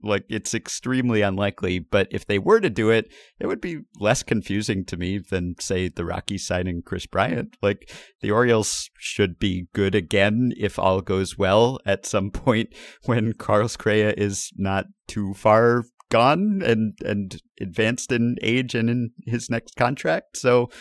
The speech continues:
he's young enough that he could be a cornerstone player for them. I feel bad even, like, raising your hopes in the slightest degree if I am. So, so please don't. But I wonder if you have a reaction as an Orioles fan who has been starved for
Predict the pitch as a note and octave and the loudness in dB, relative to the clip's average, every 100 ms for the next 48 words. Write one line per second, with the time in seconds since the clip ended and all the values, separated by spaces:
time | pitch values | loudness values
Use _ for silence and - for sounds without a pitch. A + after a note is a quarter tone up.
0 | - _ - - - C3 A#2 C3 - - | -20 _ -12 -4 0 2 4 2 2 -6
1 | - - A#2+ A#2 A2 _ - A2+ - G2+ | -20 -8 -2 0 -2 _ -16 -12 -8 -6
2 | G#2+ G2 F#2+ - F#2+ F2+ - F#2+ F#2 F#2 | -4 -4 -4 -4 -6 -6 -6 -4 -4 -6
3 | - F#2 G2+ A2 G#2 B2 D3 - A2+ - | -4 -2 -2 -2 0 -2 -4 -10 -10 -4
4 | C#3 B2+ A#2+ A2+ G#2+ G2+ F#2+ - - _ | 0 4 4 4 0 0 -2 -6 -20 _
5 | - - - - - G2+ A2 A2+ G#2 G2+ | -10 -10 -12 -14 -2 0 2 2 2 2
6 | F#2 G2 F#2+ G2+ - G2+ - D2+ - - | 0 0 2 0 0 -6 -6 -10 -18 -6
7 | G#2+ F#2+ E2 - F#2 F2 - F#2+ F#2+ G2 | -2 -2 -2 -6 -6 -6 -2 0 0 0
8 | - G2 G#2 F#2+ E2+ F2 G#2 F#2 F#2 F#2 | -4 -4 0 0 -2 -4 -4 0 0 0
9 | E2+ F2 G#2 F#2 F#2 - - - F#2 E3 | -2 -2 0 0 -2 -10 -14 -8 -2 -2
10 | B2+ - G#2 F2 - - - F2+ F2 - | -2 2 2 2 -10 -16 -4 -4 -4 -10
11 | - - F#2+ F2+ F2 E2+ F2+ D#2+ G2+ G#2+ | -20 -14 -8 -6 -4 -6 -6 0 0 0
12 | F#2+ G2 G2+ - F#2+ F2+ - - _ - | 0 0 0 -2 -4 -4 -8 -20 _ -10
13 | F2 - F#2+ F#2 F2+ - F#2 F2+ F2 E2+ | -8 -4 -2 -2 -4 -6 -4 -4 -6 -8
14 | F2+ - G#2+ A2 - - D3 G#2 F#2 - | -8 -6 -6 -8 -8 2 2 2 -2 -8
15 | G2+ F#2 | -4 -4